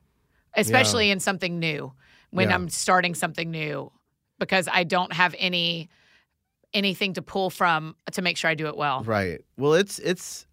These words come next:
Speaker 2: that's true.
Speaker 1: But
Speaker 2: And
Speaker 1: you
Speaker 2: it's
Speaker 1: keep
Speaker 2: taken a
Speaker 1: doing that.
Speaker 2: two-by-four for me, for sure.
Speaker 1: Yeah,
Speaker 2: At
Speaker 1: yeah,
Speaker 2: every
Speaker 1: yeah.
Speaker 2: event in my life, it was a two-by-four. It
Speaker 1: Okay.
Speaker 2: was never, like, soft gloving me and it was like, Kaboom.
Speaker 1: Yeah.
Speaker 2: You're missing it.
Speaker 1: Yeah, yeah, yeah.
Speaker 2: Let me help you.
Speaker 1: Yeah. So what ma-,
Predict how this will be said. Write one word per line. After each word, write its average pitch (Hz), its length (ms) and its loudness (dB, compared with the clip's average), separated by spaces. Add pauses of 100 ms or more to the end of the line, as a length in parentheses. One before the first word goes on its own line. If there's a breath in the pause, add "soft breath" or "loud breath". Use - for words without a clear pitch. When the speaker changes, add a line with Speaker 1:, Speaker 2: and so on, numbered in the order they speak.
(240)
Speaker 2:
that's - 220 -4
true. 104 340 -2
Speaker 1:
But - 100 2
Speaker 2:
And 135 80 2
Speaker 1:
you 156 60 8
Speaker 2:
it's 165 120 0
Speaker 1:
keep 277 100 8
Speaker 2:
taken 208 200 8
a - 40 8
Speaker 1:
doing 311 120 4
that. 208 80 4
Speaker 2:
two-by-four 123 520 4
for 104 160 -8
me, 104 200 -6
for 127 180 -6
sure. 185 160 4
Speaker 1:
Yeah, 185 140 6
Speaker 2:
At 185 60 4
Speaker 1:
yeah, 180 60 8
Speaker 2:
every 185 200 10
Speaker 1:
yeah. 165 80 8
Speaker 2:
event 143 220 6
in 127 40 0
my 131 100 4
life, 123 260 2
it 110 60 -4
was 107 100 -4
a 110 80 -4
two-by-four. 95 640 -6 (220 loud breath)
It 156 40 -8
Speaker 1:
Okay. 139 120 -2
Speaker 2:
was 143 140 4
never, 143 300 4
like, 113 240 0 (460 soft breath)
soft 117 420 0
gloving 107 380 2
me 104 160 0
and 90 260 -6 (560 soft breath)
it 110 60 0
was 107 180 0
like, 92 240 -4
Kaboom. 104 600 0
Speaker 1:
Yeah. 165 380 0 (100)
Speaker 2:
You're 117 140 -2
missing 110 320 -2
it. 90 220 -6 (100)
Speaker 1:
Yeah, 170 220 0
yeah, 165 120 2
yeah. 156 240 0
Speaker 2:
Let 120 120 -2
me 120 80 0
help 110 220 0
you. 92 200 -4
Speaker 1:
Yeah. 160 300 2 (260 loud breath)
So - 200 4
what 254 200 4
ma-, 277 80 0